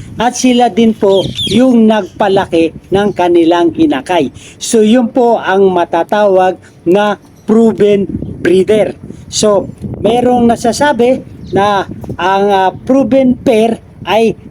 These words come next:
parehas na sa proven breeder. Ngunit ang proven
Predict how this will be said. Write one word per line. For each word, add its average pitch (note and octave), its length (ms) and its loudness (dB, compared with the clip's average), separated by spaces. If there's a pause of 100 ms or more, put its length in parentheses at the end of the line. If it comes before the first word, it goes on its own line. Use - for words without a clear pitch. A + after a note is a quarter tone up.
parehas A3+ 800 0
na F#3+ 320 0
sa F3+ 320 -2
proven F3 560 0
breeder. F3 480 0 (240)
Ngunit C4 480 2
ang G3 400 -4
proven C4+ 560 0